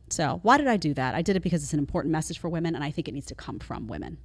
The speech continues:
I really do. I think it's a different message than if it comes from a man. Hit that subscribe button, hit that like button. I see some people are in the chat already. Get in that chat. Send your super chats. I'm gonna be in there in a second. Okay. There's a female panel on Daily Wrap Up Crew that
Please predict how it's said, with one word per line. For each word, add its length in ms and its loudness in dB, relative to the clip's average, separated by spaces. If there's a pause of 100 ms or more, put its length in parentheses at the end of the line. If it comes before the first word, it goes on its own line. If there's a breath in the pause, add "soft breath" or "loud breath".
(180)
I 60 -6
really 260 -4
do. 100 -6
I 40 -4
think 140 -6
it's 100 -10
a 40 -10
different 400 0
message 400 -4
than 120 -8
if 120 -10
it 60 -8
comes 200 -8
from 100 -8
a 40 -8
man. 300 -6 (600)
Hit 180 -4
that 140 0
subscribe 420 0
button, 220 -2
hit 160 0
that 140 -2
like 220 -2
button. 200 -2
I 60 2
see 220 -2
some 240 2
people 240 -2
are 60 0
in 80 0
the 60 -4
chat 300 2
already. 600 4 (200 loud breath)
Get 140 6
in 80 2
that 160 6
chat. 420 4 (300 soft breath)
Send 240 2
your 80 4
super 300 0
chats. 320 4
I'm 140 0
gonna 140 2
be 120 2
in 100 2
there 120 -2
in 60 -4
a 40 -4
second. 520 -6 (220)
Okay. 320 0 (420 loud breath)
There's 140 10
a 60 10
female 320 8
panel 300 8
on 100 8
Daily 280 4
Wrap 320 2
Up 100 0
Crew 520 -2
that 500 2